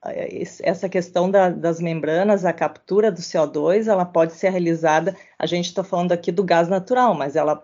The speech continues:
essa captura, utilizando essa tecnologia, a gente pode, ah,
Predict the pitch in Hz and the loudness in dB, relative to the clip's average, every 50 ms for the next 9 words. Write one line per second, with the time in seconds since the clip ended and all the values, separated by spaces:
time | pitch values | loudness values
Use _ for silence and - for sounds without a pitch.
0 | _ - 156 156 160 - - - - 160 - - _ - 180 190 208 202 180 180 | _ -4 -4 -4 -4 -4 -4 -2 -2 -2 -2 -4 _ -2 2 4 4 4 4 2
1 | - 196 170 165 165 156 165 165 180 180 170 156 165 180 180 208 190 - 170 - | -2 -2 0 0 2 2 2 2 4 4 4 6 4 4 2 -2 -4 -4 -6 -6
2 | 170 160 151 151 147 151 147 139 143 156 175 220 262 254 - - - - - _ | -4 -4 -4 -4 -4 -6 -6 -6 -4 -2 0 0 0 -2 -6 -10 -20 -20 -20 _
3 | _ - 160 165 165 170 170 - - - 165 165 165 165 185 - - - _ _ | _ -6 -2 0 0 0 -2 -2 0 2 4 4 4 2 0 -2 -4 -6 _ _
4 | _ _ _ _ - - 170 165 165 160 156 156 156 151 | _ _ _ _ -6 -2 0 0 2 0 0 -2 -2 -4